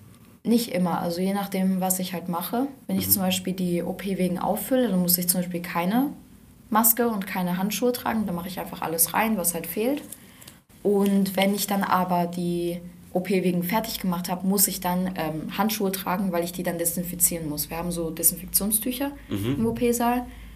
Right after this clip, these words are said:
Speaker 1: äh, im O-P-Bereich allgemein.
Speaker 2: Mhm.
Speaker 1: Und dann muss ich quasi die Oberfläche sauber machen. Dann haben wir noch so ein kleines Tischchen nebendran, was man so nach oben klappen kann.
Speaker 2: Mhm.
Speaker 1: Also jetzt, um irgendwelche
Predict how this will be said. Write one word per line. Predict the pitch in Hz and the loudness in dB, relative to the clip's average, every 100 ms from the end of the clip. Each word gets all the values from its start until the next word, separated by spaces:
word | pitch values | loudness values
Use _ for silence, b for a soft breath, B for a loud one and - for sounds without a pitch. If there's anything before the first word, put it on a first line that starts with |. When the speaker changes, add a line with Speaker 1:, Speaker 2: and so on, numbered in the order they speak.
| B B - - | B B -10 -2
Speaker 1:
äh, | 190 180 - | 0 0 0
im | 185 - - | 0 0 -4
O-P-Bereich | 185 196 185 175 185 - | -2 -2 -2 0 0 0
allgemein. | 170 170 175 180 233 - - - | -2 -2 0 0 0 -2 -14 -6
Speaker 2:
Mhm. | 104 | -2
Speaker 1:
Und | 104 | 2
dann | 196 | 4
muss | 202 202 | 4 2
ich | 185 | 2
quasi | 190 185 180 | 2 2 0
die | 180 175 | -2 -2
Oberfläche | 180 220 233 226 214 214 202 | 2 4 2 2 0 0 0
sauber | 190 190 190 190 | 4 4 6 4
machen. | 180 180 180 | 2 0 -2
Dann | 175 | -2
haben | 170 | -4
wir | 175 | -4
noch | 175 | 2
so | 180 | 2
ein | 175 | 0
kleines | 185 320 - | -4 2 2
Tischchen | - - - 220 | 4 0 2 0
nebendran, | 202 196 190 190 180 | 0 0 0 0 0
was | 180 | 0
man | 170 | 0
so | 170 156 | -4 -4
nach | 160 - | -6 -2
oben | 196 214 214 | 0 0 0
klappen | 247 233 247 | -2 -2 -2
kann. | - 247 285 - | 0 0 0 0
Speaker 2:
Mhm. | 98 123 156 | -2 0 2
Speaker 1:
Also | 180 170 | 2 2
jetzt, | 160 - | 2 0
um | 170 160 165 | -2 -6 -6
irgendwelche | 160 160 156 143 | -6 -4 -4 -6